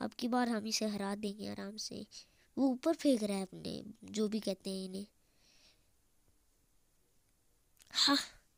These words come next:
मैं जीत ही जाता हूँ बच्चे। Three items now available in your shop। And, and, मतलब अब हम next chapter में जाएंगे, एंड पे click करते हुए।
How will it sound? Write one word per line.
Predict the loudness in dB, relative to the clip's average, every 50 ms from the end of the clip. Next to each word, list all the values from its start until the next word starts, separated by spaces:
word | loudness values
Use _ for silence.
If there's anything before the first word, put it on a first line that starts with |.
| _ -8
मैं | -2 0 0 0 0
जीत | 2 2 2 2 2 0 0 -2
ही | 0
जाता | 0 0 0 0 0 -4 -6
हूँ | -6 -6 -10 -12
बच्चे। | -12 -14 -14 -14 -14 -14 -14 -14 -16 -18 -18 -20 -20 _ _ _ _ -20 -20 -20 _ _ _ _ _ _ _ _ _ _ _ _ _ _ _ _ _ _ _ _ _ _ _ _ _ _ _ _ _ _ -6
Three | -4 0 2 2 4 4
items | 2 2 0 0 -2 -2 -2 -2 -4 -2
now | -2 -2 0 0 0
available | 0 0 0 -2 -2 -2 -2 0 -2 -2 -2
in | -2 -4 -6
your | -8 -8 -8 -10
shop। | -12 -16 -20 _ _ _ -12 _ 2 4
And, | 4 4 2 0 -8 -12 -14 -20 _ _ _ _ _ _ _ _ _ _ _ _ _ _ _ _ _ _ _ _ _ _ _ _ _ _ _ _ _ _ _ _ _ _ _ _ _ _ _ _ _ _ _ -20 -20 -14 -6 0
and, | 2 2 2 0 -2 -6 -8 -10 -12 -20 _ _ _ _ _ _ _ _ -20 -20 -20 _ _ _ -2
मतलब | 2 2 4 4
अब | 4 2 2
हम | 0 -2 -2
next | 0 -2 -2 -2 -2 -2
chapter | -2 -2 -2 -2 -6 -8 -4
में | -4 -4 -2
जाएंगे, | -2 -2 -2 0 0
एंड | 0 0 0 0 -2 -2
पे | -2 -4
click | -4 -4 -6 -6 -4 -4
करते | -6 -6 -4 -4 -4
हुए। | -4 -2 -4 -6